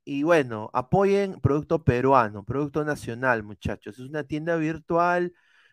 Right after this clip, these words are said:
eh, ahora, Panda Store, eh, también va a ser artículos no solo de Alianza, posiblemente también ahorita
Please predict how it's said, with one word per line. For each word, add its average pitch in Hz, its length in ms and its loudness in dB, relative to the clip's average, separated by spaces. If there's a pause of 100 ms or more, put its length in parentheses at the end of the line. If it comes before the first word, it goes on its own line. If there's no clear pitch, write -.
(140)
eh, 127 380 -4
ahora, 127 400 0
Panda 233 300 0
Store, 214 480 0 (480)
eh, 135 380 0
también 190 500 2
va 202 80 10
a 196 40 6
ser 196 400 0
artículos 185 800 -4
no 175 100 -10
solo 190 240 -4
de 156 120 2
Alianza, 143 520 0
posiblemente 165 640 -2
también 151 340 -4
ahorita 147 360 0